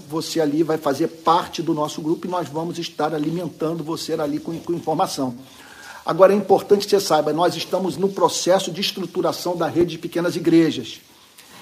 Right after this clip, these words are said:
Então, nós estamos, nesse momento, identificando os grupos, as pessoas, para darmos início ao treinamento, para que tenhamos pessoas que sejam treinadas por nós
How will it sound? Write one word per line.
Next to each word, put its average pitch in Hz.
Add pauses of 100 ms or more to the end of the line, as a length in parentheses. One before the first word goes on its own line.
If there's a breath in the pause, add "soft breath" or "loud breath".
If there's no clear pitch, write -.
(100)
Então, 170
nós 170
estamos, 185
nesse 226
momento, 170
identificando 165
os 131
grupos, 196
as 156
pessoas, 202 (280 loud breath)
para 185
darmos 180
início 180
ao 233
treinamento, 202
para 147
que 160
tenhamos 196
pessoas -
que -
sejam 175
treinadas 196 (420 soft breath)
por 175
nós 190